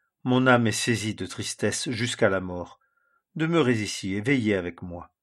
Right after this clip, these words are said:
Il s'en alla de nouveau une seconde fois et il pria, disant :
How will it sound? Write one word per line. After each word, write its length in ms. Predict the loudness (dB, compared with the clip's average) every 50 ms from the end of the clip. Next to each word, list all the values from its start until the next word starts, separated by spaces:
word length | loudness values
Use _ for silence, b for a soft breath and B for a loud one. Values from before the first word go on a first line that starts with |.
| _ _ _ _ _ _ _ _ _ _ _ _ _ _ _ _ _ _ -6
Il 180 | -6 -6 -4
s'en 280 | -4 -4 -2 0 2 2
alla 200 | 4 4 4 4
de 140 | 4 2 2
nouveau 400 | 0 0 -2 -2 -2 0 0 0
une 120 | -2 -4
seconde 380 | -4 -6 -6 -2 -2 -2 -2 -2
fois 360 | -4 -4 -2 -2 0 0 0
et 60 | 0
il 160 | 0 0 -2
pria, 320 | -2 -4 0 4 4 4 4
disant : 380 | 4 0 -4 -4 -4 -4 -4